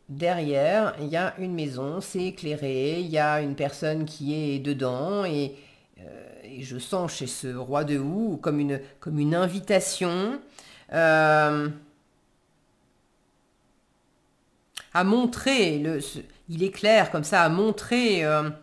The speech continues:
qui vous êtes. Alors, c'est, c'est, c'est, c'est pas vous. Dans l'idée, vous avez cette posture du roi de houx,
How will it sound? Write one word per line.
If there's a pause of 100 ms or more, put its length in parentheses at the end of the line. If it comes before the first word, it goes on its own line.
(1600)
qui
vous
êtes. (360)
Alors,
c'est,
c'est,
c'est, (240)
c'est
pas
vous.
Dans
l'idée, (160)
vous
avez
cette
posture
du
roi
de
houx,